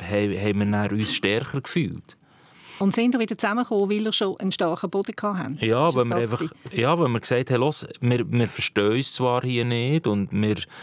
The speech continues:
Speaker 1: wir haben hier einfach nicht die gleiche Meinung, aber wir haben so viele Sachen miteinander schon erlebt oder wir haben so viele Sachen, die gut sind, dass wir halt müssen mit dem leben."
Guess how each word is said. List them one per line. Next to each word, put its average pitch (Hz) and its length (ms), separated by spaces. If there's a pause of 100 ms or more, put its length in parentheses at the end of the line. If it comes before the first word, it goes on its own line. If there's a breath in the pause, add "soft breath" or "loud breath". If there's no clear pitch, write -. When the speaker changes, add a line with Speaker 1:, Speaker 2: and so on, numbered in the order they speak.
(140 loud breath)
Speaker 1:
wir 101 140
haben 98 120
hier 107 300
einfach 101 140
nicht 107 160
die 101 40
gleiche 104 320
Meinung, 107 340
aber 104 140
wir 110 180
haben 101 220
so 131 300
viele 139 180
Sachen 117 400
miteinander 107 400
schon 98 220
erlebt 120 340
oder 104 140
wir 104 100
haben 101 80
so 101 100
viele 107 200
Sachen, 110 420 (440 loud breath)
die 104 220
gut 147 300
sind, 107 380 (320 loud breath)
dass 113 120
wir 117 160
halt 117 280
müssen 120 300
mit 107 140
dem 107 200
leben." 101 480